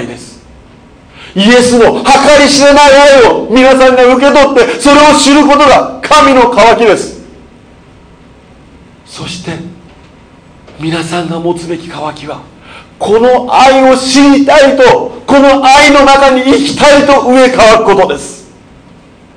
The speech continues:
その時、イエスの愛は、この血とこの水は皆さんに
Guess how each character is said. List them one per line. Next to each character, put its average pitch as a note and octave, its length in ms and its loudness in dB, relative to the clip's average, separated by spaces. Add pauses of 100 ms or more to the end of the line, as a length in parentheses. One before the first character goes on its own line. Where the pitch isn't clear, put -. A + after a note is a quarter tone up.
(500)
そ - 180 -10
の G3 140 -6
時、 F#3+ 420 -10 (320)
イ F3+ 120 -2
エ G#3+ 100 2
ス G#3 200 -2
の A#3 80 0
愛 A#3 320 2
は、 - 280 0 (220)
こ A3+ 140 -4
の B3 160 2
血 - 180 -6
と B3 220 0
こ B3 100 0
の C4 180 2
水 B3+ 220 2
は - 480 0
皆 A#3+ 240 2
さ B3+ 220 2
ん A#3+ 80 0
に - 280 -4